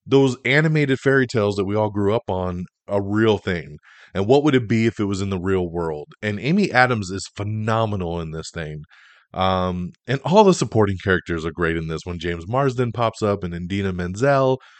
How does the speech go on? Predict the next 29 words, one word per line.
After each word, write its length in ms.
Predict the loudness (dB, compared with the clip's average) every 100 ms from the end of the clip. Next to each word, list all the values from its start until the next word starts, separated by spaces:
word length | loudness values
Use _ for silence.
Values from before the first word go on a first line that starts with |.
| -20 -20 0
um, 560 | 2 4 2 0 -6 -12 _ -4
it's 140 | 0
a 60 | 0
fun 260 | 4 2 4
little 180 | 4
ride. 280 | 6 6 4
Maya 220 | 4 2 4
Rudolph 480 | 4 4 4 2 0
is 140 | -2
the 80 | -2
evil 200 | -2 -2 -2
queen. 520 | 0 2 2 0 -2 -6 -20 -20 -6 2
Uh, 200 | 4 6
everybody 380 | 4 6 6 6
plays 280 | 6 4
their 120 | 4 4
role 240 | 4 4
pretty 200 | 2 -2
well. 360 | 0 0 0 -4
And 120 | -6
for 100 | -4
this 160 | -4 -2
just 180 | -4
being 140 | -2 -2
a 40 |
little 160 | 0 0
Disney 300 | 0 0 -2
Plus 300 | 0 0 0
movie, 380 | -4 -2 -4